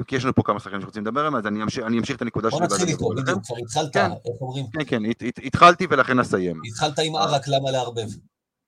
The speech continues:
Speaker 1: בדיוק, כן. המבוגרים בינינו יודעים על מה אנחנו מדברים. אה, <laughs> אה, אני מבחינתי מעדיף שחקן שהוא מוגבל פיזית,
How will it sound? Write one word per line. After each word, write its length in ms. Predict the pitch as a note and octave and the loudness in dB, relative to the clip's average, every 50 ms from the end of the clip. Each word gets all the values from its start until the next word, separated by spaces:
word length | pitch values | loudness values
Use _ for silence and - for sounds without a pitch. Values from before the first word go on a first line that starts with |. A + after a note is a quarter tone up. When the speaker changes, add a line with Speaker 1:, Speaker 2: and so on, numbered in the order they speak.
| _ - | _ -12
Speaker 1:
בדיוק, 560 | F#2 G2+ A2 G2+ F2+ F2 E2 E2 - - - | -6 -6 -4 -4 -4 -6 -8 -10 -14 -16 -14
כן. 100 | - F#2+ F2 | -12 -10 -6
המבוגרים 520 | F#2+ G#2 - A#2+ A#2+ C3 C#3 D3+ D3 C3+ | -2 0 2 4 4 4 4 4 4 4
בינינו 320 | C3 B2+ C3+ C3+ C3 B2+ | 4 4 2 2 2 4
יודעים 320 | A#2 A2+ G#2+ G2+ A#2 A2+ A2 | 4 4 4 4 2 2 2
על 100 | G#2+ G#2 | 2 2
מה 100 | G#2 G#2 | 2 0
אנחנו 200 | G2 F#2+ - F#2+ | 0 0 -4 -6
מדברים. 340 | F2 F2+ E2+ E2 D#2+ D#2 C#2+ _ - - - - - - - - - - | -6 -6 -8 -10 -12 -14 -16 _ -20 -20 -20 -20 -20 -20 -20 -20 -14 -10
אה, 320 | F#2+ F#2 F#2 F#2 F#2+ F#2+ G2 - - - - - - - - - G#3 - _ - F3+ _ - | -8 -6 -6 -6 -6 -2 2 2 2 2 0 -6 -12 -12 -6 -6 -6 -6 _ -14 -18 _ -14
<laughs> 640 | G#3+ A3 G#3 G3 G3 F#3+ F#3 F3 D#3 _ _ - | -16 -16 -16 -16 -18 -20 -20 -20 -20 _ _ -10
אה, 640 | F#2+ F#2+ F#2+ G2 G2 G2 F#2+ F#2+ G2 F#2+ F#2+ F#2 F#2 F#2 F#2 F#2 F#2 F#2 E2+ - _ _ _ _ _ _ _ _ _ _ _ _ _ _ _ _ _ _ - C3 | -8 -4 -2 0 0 2 2 2 0 0 0 -2 -2 -4 -6 -8 -10 -12 -14 -20 _ _ _ _ _ _ _ _ _ _ _ _ _ _ _ _ _ _ 0 2
אני 140 | C#3+ F#3 | 2 4
מבחינתי 460 | G#3 G3+ - - E3 D3+ D3 D3 E3 C#3+ | 4 4 2 2 2 0 -4 -2 -2 0
מעדיף 420 | B2+ A#2 A2+ A#2 B2 B2 - - | 2 2 2 2 2 0 -2 -2
שחקן 460 | - - A2+ - - - C3 G2+ F#2+ | -6 -8 -8 -6 -2 -2 -2 -2 -2
שהוא 160 | - - G#2+ | -4 -4 -4
מוגבל 320 | G#2 G#2 G2+ G#2 C3+ B2+ A#2 | -4 -4 0 2 2 2 2
פיזית, 520 | - - A#2 A#2 B2+ D#3 F3 _ - - | 0 -8 -10 -10 -10 -10 -12 _ -18 -20